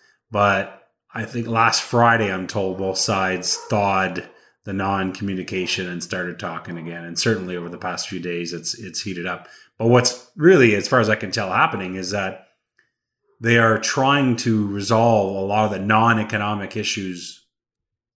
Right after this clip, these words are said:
so that if they ever do <laughs> resolve the economic issues, everything else is ready to go, if that makes any sense. So, you know, how many games are we playing? When are we dropping the puck? So they've moved from January first to mid-January now as a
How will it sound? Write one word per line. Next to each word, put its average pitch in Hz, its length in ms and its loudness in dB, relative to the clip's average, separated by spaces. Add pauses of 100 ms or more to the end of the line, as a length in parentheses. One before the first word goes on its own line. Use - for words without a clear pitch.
(120)
so 117 260 0
that 107 380 2
if 117 160 -6
they 113 200 0
ever 113 200 0
do 120 480 4
<laughs> - 40 -18
resolve 113 520 2
the 123 100 0
economic 113 680 -4
issues, 107 400 -4
everything 107 320 -6
else 104 260 -4
is 92 140 -12
ready 98 180 -8
to 85 80 -12
go, 87 240 -10
if 82 120 -20
that 92 120 -14
makes 90 240 -14
any 85 120 -16
sense. 87 360 -12
So, 90 360 -14 (520)
you 110 80 -14
know, 90 80 -6
how 113 100 2
many 117 140 4
games 113 320 2
are 107 60 0
we 104 100 0
playing? 104 560 0
When 113 160 4
are 113 80 4
we 110 100 4
dropping 107 440 -2
the 98 60 -10
puck? 101 440 -8 (380)
So 104 200 -8
they've 101 240 -4
moved 113 560 2
from 101 300 -8
January 104 420 -4
first 104 500 -6
to 101 120 -8
mid-January 101 800 -4
now 98 320 -6
as 92 180 -8
a 92 140 -10